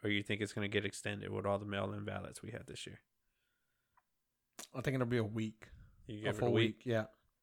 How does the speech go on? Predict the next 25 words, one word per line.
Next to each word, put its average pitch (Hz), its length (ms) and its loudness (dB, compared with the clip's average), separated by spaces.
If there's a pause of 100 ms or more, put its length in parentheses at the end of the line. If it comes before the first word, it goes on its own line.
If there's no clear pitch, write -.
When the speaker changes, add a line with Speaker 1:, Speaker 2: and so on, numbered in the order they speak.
(2000)
Speaker 1:
'Cause 107 160 2
obviously 101 460 4
it 98 60 -2
goes 98 200 0
off 98 240 -2
all 98 200 0
the 87 340 -8 (280)
electoral 98 640 -2 (240)
Speaker 2:
And - 120 4
Speaker 1:
colleges 101 440 0
and 98 80 -8
shit 92 160 -4
like 95 160 -6
that, 90 200 -6
so. 95 420 -6
Speaker 2:
<clears throat> - 40 -20 (220)
Well, 135 260 6
yeah, 117 260 4
but 120 220 2
at, 120 200 4
at 113 140 -2
the 131 100 4
end 131 120 4
of 127 60 2
the, 120 100 2